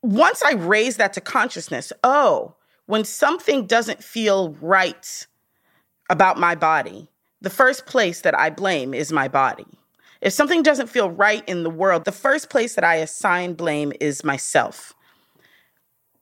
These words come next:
What would it look like if I stopped doing that? <laughs> Now here enters therapy, enters twelve-step program, enters a smorgasbord of things, right? Like, I think there are all kinds of things you can do.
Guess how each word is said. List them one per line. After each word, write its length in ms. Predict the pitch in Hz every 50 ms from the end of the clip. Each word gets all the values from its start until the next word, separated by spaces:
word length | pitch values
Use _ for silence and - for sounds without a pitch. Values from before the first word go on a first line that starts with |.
| _ _ _ _ -
What 220 | 170 202 262 294
would 80 | 277 262
it 120 | 269 -
look 160 | 208 208 202
like 200 | 202 180 170 -
if 100 | - -
I 80 | 156 151
stopped 300 | - - - 156 - 135
doing 220 | 147 143 120 104
that? 180 | - - - - -
<laughs> 1120 | 190 180 - - - - - 339 320 - - 349 - - - - - - - - - - -
Now 180 | 294 277 262
here 380 | 277 370 523 571 - 269 269 -
enters 480 | - 226 233 - 269 233 214 220 220 -
therapy, 880 | _ _ - 175 170 170 170 180 175 240 220 208 208 208 214 214 -
enters 640 | - 165 160 160 - - 180 160 160 156 160 151 - _ _ _ _ _ -
twelve-step 640 | - - 170 160 165 180 180 - - 214 208 208 -
program, 640 | - 214 202 196 190 196 208 202 196 190 190 196 -
enters 600 | - 156 165 170 - 190 170 170 165 160 160 - - _ _ - -
a 80 | 202
smorgasbord 800 | 208 - 269 277 262 269 262 202 185 170 - - 151 135 135 127
of 100 | 131 117
things, 380 | - - 90 - - - - -
right? 260 | 170 185 196 202 -
Like, 200 | 170 170 156 - -
I 60 | -
think 260 | 151 - 196 175 170 -
there 160 | 180 160 156
are 220 | 151 147 143 127 - - - - _ - -
all 140 | 185 202
kinds 280 | 202 - 220 170 170 -
of 60 | 165
things 260 | - 180 160 143 -
you 80 | - 143
can 280 | - - 170 139 143 131
do. 180 | - - -